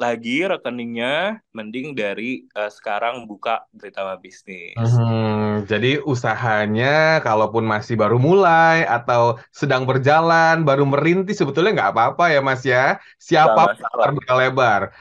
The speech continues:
Speaker 2: Dan one day ketika usahanya besar, kita sudah punya tadi Britama Bisnis ya, yang tadi banyak sekali kemudahan dengan bertransaksi lewat via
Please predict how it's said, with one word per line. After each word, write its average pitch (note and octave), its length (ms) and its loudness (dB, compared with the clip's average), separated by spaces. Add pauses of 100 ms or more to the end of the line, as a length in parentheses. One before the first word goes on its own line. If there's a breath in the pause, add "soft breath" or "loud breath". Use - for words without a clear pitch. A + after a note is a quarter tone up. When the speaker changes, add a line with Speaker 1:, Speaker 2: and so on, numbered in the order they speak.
(120)
Speaker 2:
Dan A#2 400 0
one D3 240 2
day E3+ 160 4
ketika D#3+ 240 -2
usahanya B2+ 320 0
besar, D3+ 400 0 (300 loud breath)
kita B2 320 -4 (140)
sudah B2+ 340 0
punya C#3+ 480 2
tadi G2+ 400 -2
Britama G#2+ 960 0
Bisnis G#2+ 640 -4
ya, G2 380 -2 (340 loud breath)
yang G2+ 480 -4
tadi G#2 240 -2
banyak G#2 240 -2
sekali A#2+ 240 -4
kemudahan G#2+ 960 0 (300 loud breath)
dengan F#2+ 480 -4
bertransaksi G2 1120 -4 (100)
lewat F#2+ 300 -4 (320)
via G#2 160 -4